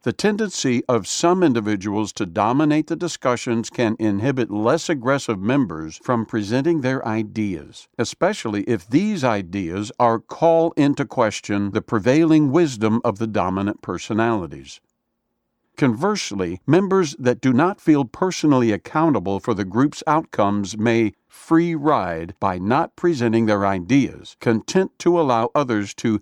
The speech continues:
carry the load. Groupthink, thinking or conforming.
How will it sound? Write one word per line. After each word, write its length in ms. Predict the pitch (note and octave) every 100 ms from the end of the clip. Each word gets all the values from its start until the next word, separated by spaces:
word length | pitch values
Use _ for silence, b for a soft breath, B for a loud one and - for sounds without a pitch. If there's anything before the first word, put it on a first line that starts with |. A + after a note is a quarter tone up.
| _
carry 440 | - D#3 C#3 A2+ F#2
the 180 | G2+ G#2
load. 540 | G#2 F#2+ D#2 C2+ - _ _ _ _ _ _ _ _ _ _ _ _ _ -
Groupthink, 760 | G#2+ C3 F3+ - - D3+ - _ _ _ -
thinking 480 | C#3 C3+ E3+ F#3+ -
or 160 | B2+ A#2+
conforming. 840 | - B2 - C3+ B2+ G#2 E2+ E2